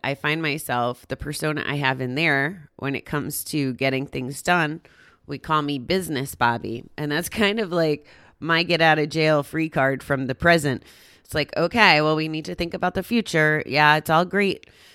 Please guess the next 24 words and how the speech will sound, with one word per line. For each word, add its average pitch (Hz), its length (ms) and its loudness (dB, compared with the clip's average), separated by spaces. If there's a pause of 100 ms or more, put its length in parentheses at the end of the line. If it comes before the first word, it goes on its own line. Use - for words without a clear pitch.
(160)
and 170 120 -4
well 175 320 0
that 139 160 -4
things 156 240 -8
are 156 60 -8
gonna 147 180 -8
happen, 156 440 -2
but 131 260 -2 (480)
we 151 120 -2
need 170 260 -2
to, 156 560 2 (1400)
we 151 140 -4
need 165 220 0
to 160 120 -6
be 139 680 -2 (1600)
m-, 170 260 -6 (100)
you 170 120 0
know, 135 200 0
like, 127 240 -2
focused - 640 0
on 143 180 2
our 131 240 0
to-do 156 420 0
list, 107 460 -8